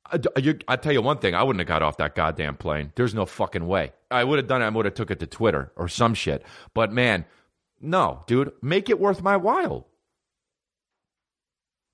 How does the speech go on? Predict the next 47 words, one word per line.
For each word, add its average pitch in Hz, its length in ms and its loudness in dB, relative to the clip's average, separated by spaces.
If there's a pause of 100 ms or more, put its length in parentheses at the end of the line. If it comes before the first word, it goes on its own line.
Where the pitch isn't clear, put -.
I 151 140 4
don't 120 80 2
know. 92 260 0 (960)
Everyone 135 380 2
was 107 120 -2
sending 101 220 -2
me 92 80 -2
this 80 140 -4
shit - 220 -8
'cause 80 140 -12
I 85 60 2
always 87 160 0
talk 87 200 -4
shit 87 140 -6
about 80 240 0
United, 85 480 -2
and 82 180 -4
then 78 160 -2
so 73 260 -4
everyone 85 420 0
tweeted 76 320 -4
it 71 160 -4
to 73 120 -4
me, 71 120 -4
and 71 120 -2
I 71 60 0
looked 73 260 -2
at 71 120 0
it - 100 -6
first 76 240 -4
thing 73 120 -6
in 69 80 -4
the 67 60 -6
morning, 69 340 -6 (280)
and 82 140 -4
the 87 60 0
guy 80 180 2
screamed 82 420 -4
like 76 140 -2
a 69 60 0
bitch. 76 440 -2 (180)
And 107 140 -4
how 135 80 2
about 143 220 0
those 113 180 2
fucking 101 440 -2
m-, 87 440 -4